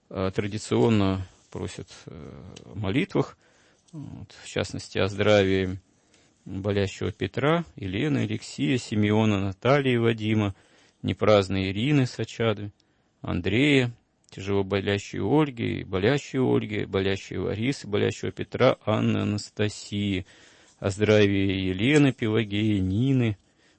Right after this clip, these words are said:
болящей Татьяны, о здравии Льва, Анастасии, Леонида, Петра,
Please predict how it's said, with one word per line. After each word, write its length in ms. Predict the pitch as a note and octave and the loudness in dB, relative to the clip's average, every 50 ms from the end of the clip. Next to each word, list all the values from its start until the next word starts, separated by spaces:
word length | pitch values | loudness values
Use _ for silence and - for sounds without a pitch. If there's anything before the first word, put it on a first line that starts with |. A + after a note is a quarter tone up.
| _ - | _ -8
болящей 440 | F#2+ F#2 F#2+ F#2+ F#2+ - - G2+ | -4 -2 0 -2 -2 -4 -8 -12
Татьяны, 880 | - - G2+ F#2 - - - G2 F#2+ G2+ A2+ C3 C3+ C3+ C3 B2 A2+ G#2+ - _ _ _ _ _ _ _ _ _ _ _ _ _ | -10 -8 -8 -8 -8 -10 -10 -6 0 2 4 6 6 6 4 2 0 -2 -4 _ _ _ _ _ _ _ _ _ _ _ _ _
о 140 | - - A#2 | -4 -2 -2
здравии 540 | G#2 G2+ G2+ G#2 G#2 G#2+ G#2 G2+ G2 F#2 F#2 | 0 0 2 4 6 6 6 4 4 2 0
Льва, 380 | F2 F#2+ G2 G2+ G#2+ A#2+ A#2+ | -2 -2 0 0 2 2 2
Анастасии, 760 | A2+ G#2 G2+ - - - G#2 F#2+ F#2 - - - G#2 G2 G2 | 0 0 -2 -4 -6 -6 -6 -6 -6 -6 -8 -6 -4 -4 -2
Леонида, 500 | F#2 F#2+ F#2+ F#2+ F#2 F#2+ G2 F#2+ F#2+ F#2+ | -2 -2 -2 -2 -2 -2 -4 -4 -6 -8
Петра, 520 | - - G2 - - - G2+ G2 F2+ F2+ | -10 -12 -12 -10 -6 -2 -2 -2 -2 -4